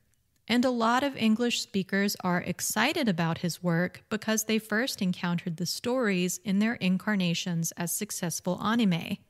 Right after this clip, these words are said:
So sometimes Morimi gets regarded as a light novelist by English language readers, even though he decidedly isn't perceived that way in Japan.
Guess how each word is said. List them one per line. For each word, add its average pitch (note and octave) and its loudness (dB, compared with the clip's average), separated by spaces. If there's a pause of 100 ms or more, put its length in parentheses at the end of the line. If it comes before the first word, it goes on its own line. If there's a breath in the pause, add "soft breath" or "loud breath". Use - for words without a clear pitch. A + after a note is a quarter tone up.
(120)
So A3 0
sometimes G3+ 0
Morimi A#3+ 4
gets A3+ -2
regarded E3+ 0
as F3+ -2
a E3+ -2
light G#3 -2
novelist E3+ -2
by E3+ -6
English F3+ -2
language E3+ -4
readers, A3+ -4 (540 loud breath)
even E4 -2
though D4 -2
he C4+ -2
decidedly G#3+ -2
isn't G3 0
perceived C4 -4
that F#3+ -4
way E3 -2
in E3+ 0
Japan. F#3+ -2